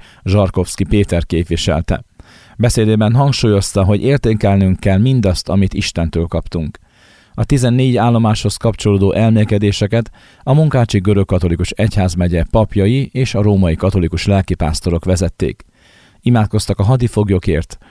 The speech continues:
az igazságtalanul elítéltekért, a deportált felnőttekért és gyermekekért, sebesültekért, a tábori lelkészekért,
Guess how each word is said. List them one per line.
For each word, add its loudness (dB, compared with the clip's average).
az 0
igazságtalanul 0
elítéltekért, 0
a -2
deportált 0
felnőttekért 0
és -2
gyermekekért, -2
sebesültekért, -2
a -4
tábori 0
lelkészekért, -2